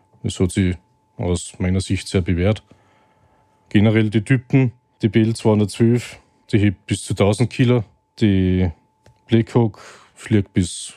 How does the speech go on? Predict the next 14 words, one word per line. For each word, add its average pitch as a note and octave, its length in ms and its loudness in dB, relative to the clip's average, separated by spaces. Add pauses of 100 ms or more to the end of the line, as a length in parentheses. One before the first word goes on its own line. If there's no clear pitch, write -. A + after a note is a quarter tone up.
(300)
fünftausend A2+ 640 -2
Kilo A2+ 400 0
und G#2 160 -4
die G2+ 140 0
hundertneunundsechziger, G2+ 920 0
die F#2+ 120 -2
wird F#2 160 0
auch G2 260 2
bis - 240 -8
zu G2+ 140 -2
tausend, F2+ 420 -2
tausendzweihundert F2+ 580 -2
Kilo F#2 200 0
heben. F#2 240 0